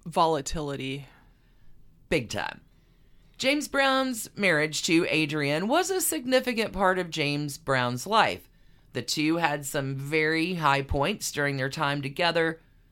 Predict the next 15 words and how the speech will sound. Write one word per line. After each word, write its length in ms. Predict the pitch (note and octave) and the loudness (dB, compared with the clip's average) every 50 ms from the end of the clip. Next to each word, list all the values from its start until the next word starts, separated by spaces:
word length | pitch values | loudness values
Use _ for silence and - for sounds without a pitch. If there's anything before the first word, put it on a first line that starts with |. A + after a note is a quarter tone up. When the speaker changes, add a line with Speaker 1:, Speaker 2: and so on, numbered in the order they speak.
| _ _ _ _ _ _ _ | _ _ _ _ _ _ _
Speaker 2:
Their 140 | - D#3+ F3 | -2 0 2
relationship, 760 | F#3+ G#3 A#3+ A#3 A#3+ C4 B3+ - B3+ B3 A#3 - A#3 G#3 - | 2 2 2 2 2 0 0 0 -2 -2 0 0 0 0 2
though, 300 | - F3+ F3+ F3+ F3+ F3+ | 6 6 8 8 8 6
was 180 | F3+ F3 D3 D#3 | 2 0 -2 -4
incredibly 800 | D3 C#3 C3 - - - - C4+ C4+ B3 G#3+ F3 D3+ D#3 C#3 B2+ | -4 -6 -6 -8 -12 -8 -4 -2 0 2 2 0 0 -2 -2 -2
tumultuous, 1000 | B2+ D#3 D3+ D3+ E3 E3+ F3 F3+ E3 - - F3+ E3+ E3+ D#3+ D#3+ D#3+ D3+ - - | -4 -4 -4 -2 0 2 2 2 2 0 -2 0 0 2 2 2 2 0 -2 -4
full 200 | - E3+ E3+ D#3+ | -6 -2 -2 0
of 140 | C#3+ C3 - - | 0 -2 -4 -4
arguments, 720 | - - E3+ F#3 F#3+ E3+ G3 F#3 F3 E3+ D#3+ C#3 - - | 0 2 2 2 2 0 -2 -2 0 -2 -2 -4 -6 -8
drug 360 | - - F#3+ A3 G#3 G#3 G3+ G3 | -8 -4 0 2 2 4 4 2
abuse, 520 | F3+ D#3+ E3 D3 C3+ A#2 G#2+ - - - - - | -2 -2 -2 -4 -4 -4 -4 -6 -8 -8 -6 -4
infidelities, 1000 | F#3+ G3+ G3+ G3 E3+ - F3+ D3+ D3+ C#3 D3 C#3+ C#3+ C3+ C3 C3 C3 B2+ B2 - - | -4 -4 -4 -6 -6 -6 -4 0 0 2 2 2 0 0 0 -2 -2 -4 -6 -6 -4
and 340 | - B2+ B2 A#2+ A#2+ A#2 A2+ | -2 -2 -2 -2 -2 -4 -6
violence. 920 | A2+ A#2 B2+ B2+ B2+ B2+ B2 A#2 G#2+ F2+ - - - - - - - - _ _ _ _ _ _ _ _ _ _ _ _ _ _ _ _ _ _ _ _ _ _ _ _ _ _ _ _ _ | -6 -2 0 2 2 2 0 -2 -4 -6 -8 -10 -10 -10 -10 -10 -12 -14 _ _ _ _ _ _ _ _ _ _ _ _ _ _ _ _ _ _ _ _ _ _ _ _ _ _ _ _ _
When 240 | - - F#3 F#3 - | -4 -2 -2 -2 -2